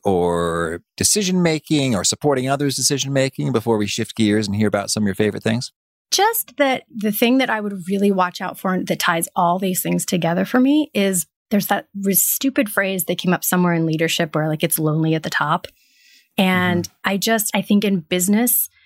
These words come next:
Speaker 2: it's stupid for it to ever feel lonely. I, I don't know how we made it so taboo to have any conversation in business that doesn't look like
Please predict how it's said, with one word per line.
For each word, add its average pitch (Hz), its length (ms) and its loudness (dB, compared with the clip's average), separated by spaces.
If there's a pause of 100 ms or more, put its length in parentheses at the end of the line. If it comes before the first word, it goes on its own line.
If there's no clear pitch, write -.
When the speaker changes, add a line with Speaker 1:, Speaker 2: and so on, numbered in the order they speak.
(220)
Speaker 2:
it's - 520 -2 (300)
stupid 202 340 2
for 190 100 2
it 175 100 -2
to - 80 -10 (120)
ever 175 240 0
feel 165 320 -2
lonely. 165 420 -4
I, - 200 -2
I 190 60 0
don't 226 200 0
know 220 100 2
how 185 380 -2
we 180 460 -4 (240)
made 185 240 2
it 170 100 -4
so 185 320 -2
taboo 175 800 -2 (420)
to - 100 0
have 170 200 0 (100)
any 220 300 2
conversation 170 1080 -2
in 180 160 4
business 185 460 0 (120)
that 165 220 -2
doesn't 165 320 -2
look 165 220 -4
like 156 340 -2